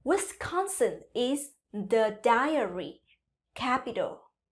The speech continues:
of the U S. Wisconsin được xem như là thủ đô của các sản phẩm về sữa trên nước Mỹ.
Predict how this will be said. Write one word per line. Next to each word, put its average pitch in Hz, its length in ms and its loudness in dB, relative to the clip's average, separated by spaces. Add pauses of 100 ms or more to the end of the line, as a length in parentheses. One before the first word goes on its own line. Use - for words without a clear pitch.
(160)
of 208 260 0 (340)
the 214 140 0 (140)
U 269 220 -2 (180)
S. - 280 -12 (2500)
Wisconsin 277 680 4
được 202 140 0
xem 240 360 2
như 247 80 2
là 233 260 2
thủ 196 240 -4
đô 254 280 6
của - 140 -8
các 294 140 -4
sản - 400 -4
phẩm 240 240 0
về 185 160 -2
sữa - 480 -2 (280)
trên 208 160 0
nước 233 180 -4
Mỹ. 220 380 -10